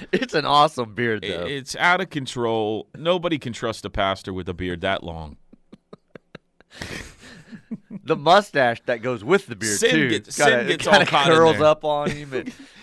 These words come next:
Speaker 2: You can't, I, you, you get, you get sin all caught in your beard when it's that long. You can't lead people. <laughs> Okay, go ahead. Your muscular day yesterday.
Speaker 1: My
Speaker 2: Go ahead.
Speaker 1: muscular day. So we get home from that. Nana and Paw Paw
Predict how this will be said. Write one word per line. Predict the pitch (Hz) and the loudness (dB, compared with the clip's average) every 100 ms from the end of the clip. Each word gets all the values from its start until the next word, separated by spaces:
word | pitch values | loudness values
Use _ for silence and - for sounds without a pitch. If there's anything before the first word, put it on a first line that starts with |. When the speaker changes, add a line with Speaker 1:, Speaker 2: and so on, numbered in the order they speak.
| - - - | -20 -18 -10
Speaker 2:
You | 185 | -8
can't, | - 208 190 165 | -4 -4 -2 -2
I, | |
you, | 185 214 | -2 -2
you | 214 220 | -4 -4
get, | 196 - | -6 -6
you | 185 | -8
get | 180 - | -8 -6
sin | - 262 240 | -6 -2 0
all | 165 127 | 2 2
caught | - 127 | 2 -2
in | - | -2
your | 120 | -6
beard | 101 120 101 | -2 -2 -2
when | 101 | -6
it's | 98 113 | -6 -6
that | 110 | -6
long. | 95 98 92 - - _ - _ | -4 -4 -4 -8 -20 _ -12 _
You | - | -10
can't | - 143 - | -4 -2 -2
lead | 113 113 101 | -4 -6 -6
people. | 120 127 143 - | -8 -8 -10 -14
<laughs> | _ - _ - - _ - _ 113 - - - - - | _ -18 _ -18 -18 _ -20 _ -20 -18 -20 -20 -4 0
Okay, | 180 139 | 2 2
go | 160 | 2
ahead. | 135 104 - - - | 2 -2 -8 -14 0
Your | 170 | 2
muscular | 160 196 208 - 190 170 | 4 4 2 0 -2 2
day | 139 120 | 2 2
yesterday. | 95 90 170 | 0 4 8
Speaker 1:
My | |
Speaker 2:
Go | 165 | 8
ahead. | 160 | 8
Speaker 1:
muscular | 151 139 95 110 107 | 4 2 -2 -6 -4
day. | 104 95 - - | -2 -4 -6 0
So | 180 170 | 6 8
we | 165 | 6
get | 165 202 | 4 4
home | 170 165 | 4 2
from | 143 123 | -2 0
that. | 120 113 | 2 2
Nana | 147 156 | 0 0
and | 147 | 2
Paw | 139 135 | 4 4
Paw | - 123 110 | 4 4 4